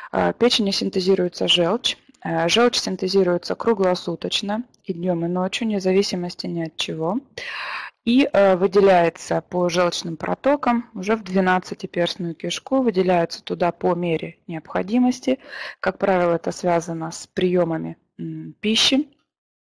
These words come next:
И, э, здесь непосредственно участие, э, в пищеварении — это участие в,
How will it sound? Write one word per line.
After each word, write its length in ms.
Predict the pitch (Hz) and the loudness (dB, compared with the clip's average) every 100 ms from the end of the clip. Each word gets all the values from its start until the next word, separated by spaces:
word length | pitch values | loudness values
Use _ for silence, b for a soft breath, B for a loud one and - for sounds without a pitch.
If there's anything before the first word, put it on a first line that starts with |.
| - B B B B B - | -20 B B B B B 0
И, 220 | 226 202 | 4 4
э, 280 | - 175 175 | 4 2 2
здесь 280 | 233 262 247 | 4 2 2
непосредственно 1000 | 196 185 - 220 226 - 190 180 175 - | 0 0 2 2 2 0 -2 0 0 -2
участие, 720 | - - 196 190 - 170 165 - | -6 2 2 2 0 0 0 -2
э, 120 | 175 | -10
в 60 | - | -10
пищеварении — 640 | 180 - 190 202 269 240 | -6 -2 2 4 4 4
это 140 | 190 180 | 2 -4
участие 760 | 180 220 233 - 202 202 208 | -2 0 0 0 0 2 -2
в, 420 | - 170 170 233 | -8 -8 2 2